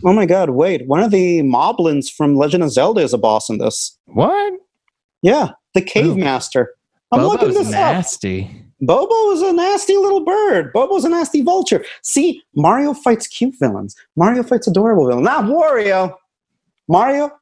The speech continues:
Speaker 1: he'd fight a beautiful dove. Not Wario fights a vulture. Just something to watch. Just something to think about.
Speaker 2: Wario
Speaker 1: Something to
Speaker 2: Land
Speaker 1: think about.
Speaker 2: bosses.
Speaker 1: Wario Land bosses.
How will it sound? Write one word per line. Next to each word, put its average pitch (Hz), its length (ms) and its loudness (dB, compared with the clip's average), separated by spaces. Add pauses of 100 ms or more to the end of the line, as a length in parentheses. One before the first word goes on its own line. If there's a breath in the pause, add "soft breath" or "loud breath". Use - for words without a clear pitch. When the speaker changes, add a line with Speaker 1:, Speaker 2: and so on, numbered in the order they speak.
Speaker 1:
he'd 285 140 -2
fight 262 240 0
a 208 220 -2 (180)
beautiful 170 480 2
dove. 120 380 -2 (100)
Not 165 180 2
Wario 160 380 0
fights 143 240 -4
a 131 40 0
vulture. 123 420 -2 (1080)
Just - 140 -6
something 156 200 2
to 160 60 4
watch. 139 260 0
Just 139 120 -2
something 190 220 4
to 202 60 -14
think 175 200 0
about. 151 300 0 (1300)
Speaker 2:
Wario 113 300 -8
Speaker 1:
Something 110 200 -4
to 98 80 -2
Speaker 2:
Land 95 140 -4
Speaker 1:
think 123 100 -6
about. 95 120 -6
Speaker 2:
bosses. 90 680 -8 (880)
Speaker 1:
Wario 135 240 -4
Land 123 180 -12
bosses. - 560 -16